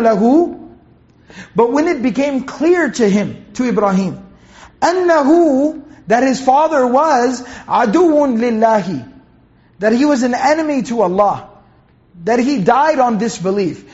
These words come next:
that he refused to believe, that he was aggressive in his disbelief. تَبَرَّأَ مِنْهُ. Then he spiritually distanced himself from his father.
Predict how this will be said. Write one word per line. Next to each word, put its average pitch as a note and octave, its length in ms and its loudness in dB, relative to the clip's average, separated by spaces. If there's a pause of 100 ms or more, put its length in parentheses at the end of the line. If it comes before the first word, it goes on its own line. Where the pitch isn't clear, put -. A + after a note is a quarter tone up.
(120)
that A#3+ 140 0
he C4+ 140 2
refused C4+ 640 0
to B3 60 -4
believe, F#3+ 520 -4 (260)
that G#3+ 140 2
he C4+ 60 2
was C#4 200 0
aggressive C4 580 0
in A#3 100 -2
his F#3+ 180 -4
disbelief. F3 680 -6 (1200)
تَبَرَّأَ A3+ 540 2 (100)
مِنْهُ. C#3+ 400 -10 (680)
Then A#3+ 260 0
he C4 440 -2 (340)
spiritually A3 880 -2
distanced G#3+ 640 -6
himself G3 460 -4
from E3+ 180 -8
his D#3+ 180 -8
father. C3+ 360 -10